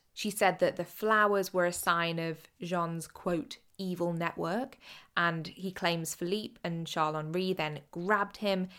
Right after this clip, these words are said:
gave him half an hour to pack his belongings and put him on a train headed for Paris. However, a few weeks later, he was able to sneak back into the summer house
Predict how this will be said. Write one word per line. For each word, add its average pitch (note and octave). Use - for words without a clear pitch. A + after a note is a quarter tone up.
gave F3+
him E3+
half A3
an G#3
hour E3
to F3
pack -
his F#3+
belongings E3
and F3
put -
him G3+
on F#3
a F#3+
train D#3
headed D3+
for -
Paris. -
However, G#3
a E3+
few C4
weeks D#4+
later, F#3
he F#3+
was A3+
able F3+
to F#3+
sneak -
back -
into F#3+
the F#3
summer A3+
house -